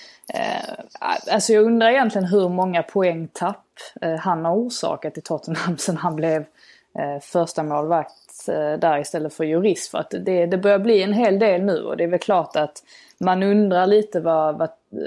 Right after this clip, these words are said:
Anthony Taylor tänkte på, eh, när han tyckte att det skulle vara frispark för Gazzaniga först. Eh, på det sättet var det ju tur att, att V A R klev in där, eh, och rättade till det, för att, eh,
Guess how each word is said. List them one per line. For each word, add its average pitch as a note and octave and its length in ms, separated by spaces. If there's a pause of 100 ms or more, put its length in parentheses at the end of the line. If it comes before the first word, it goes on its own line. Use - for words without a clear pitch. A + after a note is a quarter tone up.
Anthony F3 400
Taylor E3+ 480
tänkte G#3 360
på, D#3+ 360 (100)
eh, C#3+ 440
när D#3 120
han F3+ 460
tyckte G#3 320
att F3 60
det F#3+ 60
skulle E3+ 220
vara - 80
frispark F3 680
för G#3 80
Gazzaniga F#3+ 600
först. - 460 (180)
Eh, B2 340
på F#3+ 100
det F#3+ 160
sättet F#3+ 320
var E3 120
det D#3+ 80
ju D#3+ 80
tur D3+ 300
att, D#3 160 (680)
att E3+ 180
V F#3+ 400
A F#3 220
R E3 160
klev F3+ 320
in F3+ 220
där, F3+ 300 (120)
eh, D3+ 380
och E3+ 160
rättade F3 360
till F3+ 280
det, - 120
för - 140
att, - 240 (180)
eh, - 360